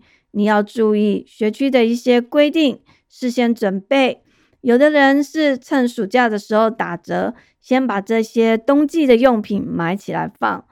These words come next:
我们就是这样，不过你要先确定你的小孩不会长得太快，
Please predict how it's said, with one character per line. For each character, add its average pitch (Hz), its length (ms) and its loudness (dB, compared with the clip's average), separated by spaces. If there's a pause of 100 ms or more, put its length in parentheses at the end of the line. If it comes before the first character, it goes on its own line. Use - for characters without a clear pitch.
(420)
我 208 140 2
们 220 280 2
就 330 120 0
是 277 200 -6
这 240 260 4
样， 208 340 0 (360)
不 214 100 -4
过 247 160 4
你 202 120 2
要 175 140 0
先 294 240 0
确 359 220 0
定 370 380 -2
你 196 100 -4
的 196 80 2
小 185 240 -4
孩 175 240 -2
不 180 140 -6
会 254 160 6
长 214 200 -4
得 180 120 -4
太 254 240 -2
快， 254 320 0